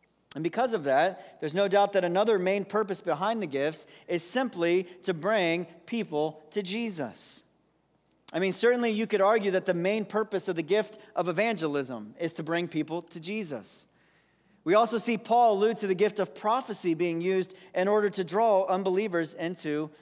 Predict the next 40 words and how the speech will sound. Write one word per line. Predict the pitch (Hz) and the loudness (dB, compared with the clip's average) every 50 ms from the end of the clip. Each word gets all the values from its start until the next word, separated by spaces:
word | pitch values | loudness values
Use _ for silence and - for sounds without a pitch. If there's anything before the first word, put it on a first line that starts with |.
| _ _ | _ _
the | - 185 | -14 -10
church. | - - 254 240 185 123 - - - - - _ _ _ _ _ _ _ _ _ _ _ _ _ _ _ | -4 -2 -2 -2 -2 -4 -8 -12 -14 -14 -16 _ _ _ _ _ _ _ _ _ _ _ _ _ _ _
For | - 156 | -6 -6
example, | 131 143 160 165 165 180 208 202 | -2 0 0 0 0 0 0 0
in | 180 | 0
First | - 180 175 160 - | 0 -2 -4 -2 -2
Corinthians | 185 180 160 175 165 156 - | -2 -2 0 -2 -4 -4 -4
fourteen | - 180 180 180 175 - 180 170 | -2 0 0 0 0 -4 -6 -6
twenty-four, | 156 - 180 175 175 160 165 - 165 160 175 208 220 | -4 -4 -4 -4 -4 -6 -6 -4 0 2 2 4 2
he | 208 | 2
says, | 185 - 185 180 175 180 - - - - | 2 2 2 2 2 0 -6 -14 -6 0
"But | - 220 214 | 2 2 2
if | 196 208 208 | 2 4 4
all | 196 214 233 | 4 4 4
prophesy | 226 - - 240 233 226 233 214 185 - - 175 | 2 2 2 2 2 2 0 -4 -4 0 2 4
and | 160 165 185 208 220 202 180 | 6 6 6 6 4 4 2
an | 175 180 | 2 2
unbeliever | 202 208 190 185 180 196 214 185 214 214 220 214 214 - - - - | 0 2 2 2 2 2 2 2 2 0 0 0 -2 -8 -16 -6 -2
or | 156 165 | -2 0
an | 170 175 | 2 2
outsider | 185 202 233 226 - 208 180 170 170 170 175 | 2 2 0 0 2 2 2 4 4 2 0
enters, | - 202 233 240 175 151 160 202 226 - - - - _ _ _ _ | 0 -2 0 0 0 0 0 -2 -4 -6 -12 -16 -20 _ _ _ _
he | _ - 208 233 | _ -2 -2 -2
is | 220 226 | 0 0
convicted | - 190 170 151 156 - - 185 175 | -2 -2 0 0 -2 0 -2 -2 0
by | 202 202 214 | 2 2 2
all. | 240 262 294 285 196 123 95 - - - _ _ _ _ _ _ | 2 2 2 0 0 -2 -4 -8 -14 -20 _ _ _ _ _ _
He's | _ - 214 214 - | _ -2 -2 -2 -2
called | - - 170 170 190 208 180 | -2 0 2 2 2 0 0
to | - 202 | 0 0
account | 208 208 - 208 269 294 254 185 | 0 0 -2 -2 -2 -2 0 0
by | 175 165 | 2 2
all. | 156 147 135 127 117 110 - - - - | 4 4 2 2 0 -2 -6 -14 -20 -12
The | - 175 | -10 -8
secrets | - - - 262 - 269 240 - 226 | -6 -4 -4 -2 -2 -2 0 0 0
of | 208 | 0
his | 185 185 - - | 0 0 -2 -2
heart | - 226 247 233 196 | 0 2 2 2 2
are | 185 160 175 | 2 -2 -2
disclosed, | 165 180 165 - - - - 233 233 202 170 160 175 190 185 | -2 -4 -4 -6 -10 -6 0 2 4 4 4 4 2 0 -2